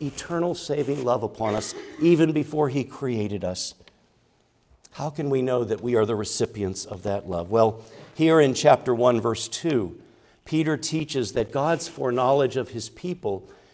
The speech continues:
is the foundation of all other saving graces that they enjoy. Our election, our being chosen by God,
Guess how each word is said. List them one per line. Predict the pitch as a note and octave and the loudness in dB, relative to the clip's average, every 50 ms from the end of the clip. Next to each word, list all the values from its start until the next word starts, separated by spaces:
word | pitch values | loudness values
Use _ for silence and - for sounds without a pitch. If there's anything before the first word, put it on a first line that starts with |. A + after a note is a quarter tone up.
| _ _ _ _ - | _ _ _ _ -4
is | - C#3+ C3 A2 | -2 -2 0 0
the | C3 | -2
foundation | B2 - D3 C3 B2+ B2+ C3 C#3+ D3 C#3+ D3 C#3+ C3 | 0 4 4 4 6 6 4 4 2 2 0 0 0
of | A#2+ A2 - - | -2 -2 -4 -8
all | - C3 D3+ D3+ D3+ E3 D#3+ - | -6 -6 -2 0 0 -2 0 -2
other | A#2+ B2 A#2+ B2+ B2+ | -2 -2 0 0 -2
saving | B2 - - B2 A#2 A#2+ A2 A#2 A2+ G#2+ | -2 -2 0 0 0 2 2 0 0 -2
graces | A2 A#2+ A#2 A2 A2 A2 - G#2+ G#2 F2+ - | 0 2 2 2 2 0 -4 -6 -8 -8 -8
that | - F#2+ - | -8 -6 -2
they | - A2+ G#2+ G#2 | 0 2 2 4
enjoy. | G#2 G#2 G2 - - A2 G2 F#2 E2 D#2 D2+ - - - - - - - | 2 2 0 2 2 4 4 4 2 0 -6 -12 -20 -20 -20 -20 -18 -14
Our | - - E3+ C#3+ C#3+ D3 | -2 4 8 10 10 10
election, | C#3+ C#3 C#3 D#3 F#3 G3+ - - - C#3+ B2 | 10 8 8 6 6 6 4 -2 -2 2 4
our | B2 C3 | 4 4
being | B2 D#3 D#3+ D#3 D3+ | 4 2 2 2 0
chosen | - - - F#3+ G3+ G#3 - F#3 E3+ D3 | 0 0 4 4 4 4 4 4 2 4
by | C#3 C#3 C#3 | 4 4 4
God, | C3 C3 C#3+ C#3+ C#3 C3+ B2+ A2 - | 4 4 4 6 6 4 4 0 -6